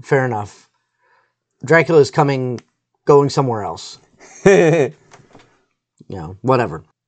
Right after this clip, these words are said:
Speaker 1: Where was I? But yeah, so this is adapted just from the, the, the captain's log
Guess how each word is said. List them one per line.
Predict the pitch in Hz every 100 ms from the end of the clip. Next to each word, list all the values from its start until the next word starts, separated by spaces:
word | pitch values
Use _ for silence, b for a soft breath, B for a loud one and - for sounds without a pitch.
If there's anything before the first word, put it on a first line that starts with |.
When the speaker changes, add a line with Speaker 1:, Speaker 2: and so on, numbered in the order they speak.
| _ -
Speaker 1:
Where | 131 113 - 123 117
was | 107 110 98
I? | 67
But | 98 135 139
yeah, | 143
so | 117 139
this | 156 156
is | 165 135 131 _ _ -
adapted | 143 135 131 135 131
just | 123 -
from | 139 127
the, | 117 107 110 -
the, | 110 104 - _ - _
the | 120 104 - _ _ -
captain's | - 147 156 139 107
log | 117 107 104 -